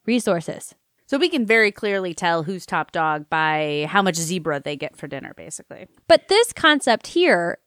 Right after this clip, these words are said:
Speaker 1: is what is called social rank theory, which is the evolutionary paradigm that seeks to explain how we establish and maintain social hierarchies, while also providing a lens to understand human behavior and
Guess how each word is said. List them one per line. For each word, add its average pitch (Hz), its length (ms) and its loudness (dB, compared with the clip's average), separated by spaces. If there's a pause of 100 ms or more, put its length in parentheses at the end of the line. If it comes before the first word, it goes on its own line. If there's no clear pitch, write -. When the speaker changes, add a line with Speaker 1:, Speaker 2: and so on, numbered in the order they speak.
Speaker 1:
is 226 440 6
what 247 540 6 (100)
is 214 160 2
called 175 440 4
social 226 640 2
rank 175 320 -4
theory, - 460 -8 (240)
which 233 160 -2
is 240 120 0
the - 140 0
evolutionary 302 640 0
paradigm 196 680 0
that - 200 -2
seeks - 280 -4
to 269 100 -4
explain 208 440 -4
how 370 320 4
we 294 140 2
establish 185 540 0
and 208 160 -2
maintain 226 520 0
social 202 360 -6
hierarchies, - 680 -2 (340)
while 240 220 4
also 285 340 4
providing 190 480 2
a 175 60 0
lens 180 340 -2
to - 160 -10
understand 185 560 -4
human 190 320 -2
behavior 175 580 -4
and 220 400 0